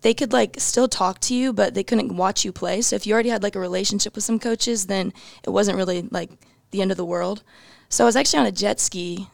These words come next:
and, uh, in the middle of, like, a lake, and I get a call from, like, an unknown number. I was like, "What the heck?" So I answered it, and it was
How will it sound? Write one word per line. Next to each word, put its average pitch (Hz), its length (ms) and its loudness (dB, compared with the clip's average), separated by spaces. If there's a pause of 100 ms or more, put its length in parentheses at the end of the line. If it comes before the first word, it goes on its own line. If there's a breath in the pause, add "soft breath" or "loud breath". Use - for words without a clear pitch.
(120)
and, 190 260 2
uh, 175 380 0 (200)
in 214 180 2
the 202 60 4
middle 214 220 4
of, 190 100 2
like, 190 180 0
a 175 40 0
lake, 175 320 2
and 185 100 -2
I 185 60 -2
get 208 140 -2
a 190 40 -2
call 196 360 2
from, 190 180 -2
like, 180 220 -2
an - 100 -2
unknown 190 260 2
number. 180 440 2 (480 loud breath)
I - 120 0
was - 120 -2
like, - 240 -4
"What 240 120 -6
the - 80 -10
heck?" 208 300 -8 (280 loud breath)
So - 120 2
I 220 80 6
answered 240 420 2
it, 190 280 4
and 202 240 0
it 202 160 0
was 180 520 2